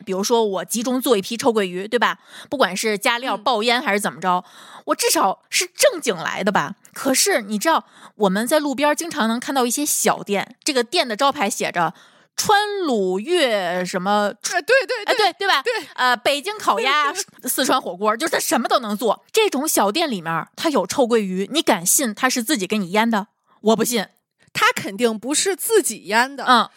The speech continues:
Speaker 2: 但是它进来的这个是不是自己发酵？我觉得应该至少是自己发酵的。
Speaker 1: <laughs>
Speaker 2: 但是这个发酵它就不好保证，因为它不像比如说有专门卖臭鳜鱼的店，
Speaker 1: 嗯。
Speaker 2: 它的这个供应和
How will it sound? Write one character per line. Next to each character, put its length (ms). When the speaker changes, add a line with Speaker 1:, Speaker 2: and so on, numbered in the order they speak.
Speaker 2:
但 180
是 220
它 180
进 180
来 160
的 140
这 220
个 120
是 220
不 100
是 400
自 200
己 120
发 240
酵？ 160
我 240
觉 140
得 100
应 200
该 160
至 200
少 200
是 160
自 160
己 120
发 220
酵 260
的。 180
Speaker 1:
<laughs> 60
Speaker 2:
但 100
是 100
这 180
个 80
发 220
酵 200
它 120
就 120
不 220
好 240
保 240
证， 160
因 100
为 100
它 200
不 160
像 260
比 80
如 160
说 260
有 160
专 240
门 320
卖 300
臭 180
鳜 120
鱼 120
的 140
店， 260
Speaker 1:
嗯。 320
Speaker 2:
它 240
的 100
这 160
个 300
供 260
应 360
和 480